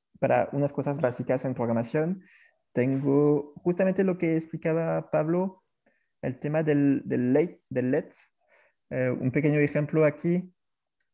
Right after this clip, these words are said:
Eh, cuando declaro una variable al inicio, x igual a diez, si imprime, voy a ejecutar este código, de hecho, para mostrar el resultado.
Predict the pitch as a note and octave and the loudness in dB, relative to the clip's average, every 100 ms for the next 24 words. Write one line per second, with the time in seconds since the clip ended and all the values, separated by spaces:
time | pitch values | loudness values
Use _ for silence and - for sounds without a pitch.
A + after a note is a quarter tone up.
0 | _ _ - C3+ C3 B2+ B2+ C3 B2+ C#3 | _ _ -10 -8 -6 -6 -6 -6 -2 2
1 | C#3+ C3+ - C3 C3+ C#3 C#3+ C#3 C3+ C#3 | 2 0 -4 -2 2 4 4 2 2 2
2 | D#3 D#3+ D3+ D3 - D#3+ F3 G3 _ _ | 2 4 0 -2 -6 -6 -4 -6 _ _
3 | - C3+ D3 - C#3 B2+ B2+ C3 D3+ F#3 | -10 -6 -8 -6 0 4 4 2 2 2
4 | - - _ _ _ _ _ _ _ - | -2 -20 _ _ _ _ _ _ _ -4
5 | C#3+ C#3+ D#3 D3+ - - A2+ A2+ A2+ B2 | -2 0 0 0 0 -4 -2 0 -2 -4
6 | A#2 A#2 - - - A2+ G#2 A2+ - - | -4 -4 -4 -4 -2 -2 -2 -4 -6 -12
7 | - - - _ _ - B2+ - C3+ C3 | -10 -10 -10 _ _ -10 -10 -8 -8 -8
8 | C3+ G#3 D#3+ C3+ A#2 C3 C3+ C#3 D3 | -8 -10 -10 -10 -8 -8 -4 -2 -2